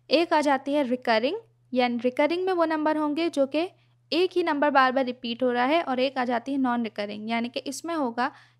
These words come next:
कि नम-, नंबर तो एंडलेस होगा, इनफिनिट होगा, but नंबर जो है वो डिफरेंट होगा, ठीक है, एक के बाद एक नंबर रिपीट नहीं हो रहा होगा। तो ये है तो non-terminating,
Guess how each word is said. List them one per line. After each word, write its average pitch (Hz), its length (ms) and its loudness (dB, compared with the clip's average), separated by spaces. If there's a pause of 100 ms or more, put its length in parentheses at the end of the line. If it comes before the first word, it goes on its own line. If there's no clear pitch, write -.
(120)
कि 311 140 4 (300)
नम-, 240 360 0
नंबर 247 300 2
तो 320 140 -2
एंडलेस 320 400 -2
होगा, 254 320 0 (720)
इनफिनिट 339 420 -2
होगा, 262 320 2
but 254 520 0 (640)
नंबर 262 320 2
जो 294 140 -2
है 294 120 0
वो 302 80 -2
डिफरेंट 233 460 -4
होगा, 196 280 -10 (100)
ठीक 247 180 -10
है, 311 60 -2
एक 285 320 -6
के 285 100 -2
बाद 254 300 0
एक 262 220 -2
नंबर 254 320 -2
रिपीट 247 400 -4
नहीं 254 180 4
हो 220 60 0
रहा 196 160 -4
होगा। 196 160 -4
तो - 120 -10
ये 247 240 0
है 233 240 2
तो 320 360 -2 (720)
non-terminating, 254 1000 2